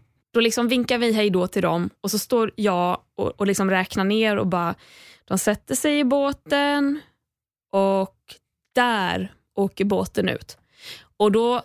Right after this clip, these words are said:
tar Ragnar, Fabian och Kristoffer och bara springer. Alltså, de kubbar in i djungeln. Och sen går det kanske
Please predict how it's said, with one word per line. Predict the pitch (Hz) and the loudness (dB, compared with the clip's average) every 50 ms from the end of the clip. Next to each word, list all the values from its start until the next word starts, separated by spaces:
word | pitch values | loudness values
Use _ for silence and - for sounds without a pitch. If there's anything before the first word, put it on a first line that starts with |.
| - - | -8 -6
tar | - 226 202 196 190 | -2 0 0 2 0
Ragnar, | 180 226 254 269 262 262 254 262 247 254 | 0 0 0 0 2 0 0 0 0 -2
Fabian | - - 214 202 - 170 185 208 180 180 175 180 175 | -2 -2 -2 -2 0 0 0 0 0 0 0 0 -2
och | - 180 | -2 -4
Kristoffer | - 196 - 196 180 - - - - 214 214 208 214 - _ _ - | -4 -4 -4 -4 -6 -8 -8 -4 -2 0 0 -2 -4 -6 _ _ -4
och | 208 208 | -2 -2
bara | 160 190 165 147 | -2 -2 -4 -4
springer. | - - - - - 165 151 - - - - - - _ _ _ _ _ _ _ _ - | -6 -6 -6 -6 -6 -6 -4 -4 -6 -6 -8 -10 -18 _ _ _ _ _ _ _ _ -2
Alltså, | 226 208 220 208 | 0 2 4 4
de | 220 220 214 214 208 - _ _ _ _ _ _ - - - - | 4 4 2 0 -2 -4 _ _ _ _ _ _ -8 -4 -2 2
kubbar | - 269 247 190 160 - - - _ _ _ - 220 196 - - - - _ | 2 4 4 2 0 -2 -4 -12 _ _ _ 0 0 2 0 0 -4 -6 _
in | - 190 175 - - - - | -4 -2 -2 -2 -2 -4 -6
i | - 202 | -4 -2
djungeln. | 185 190 190 - 202 214 233 - _ _ _ _ _ _ _ _ _ _ _ _ _ _ _ _ - - - - - - - | 0 0 0 0 -2 -2 -4 -6 _ _ _ _ _ _ _ _ _ _ _ _ _ _ _ _ -20 -18 -16 -14 -12 -12 -14
Och | - - - 247 | -8 -2 0 2
sen | - 302 285 294 | 2 2 2 2
går | 262 311 262 247 240 | 2 2 2 2 2
det | 233 240 | 0 0
kanske | - 277 240 240 233 - 226 226 220 214 214 | 0 0 0 0 0 0 0 0 0 0 -2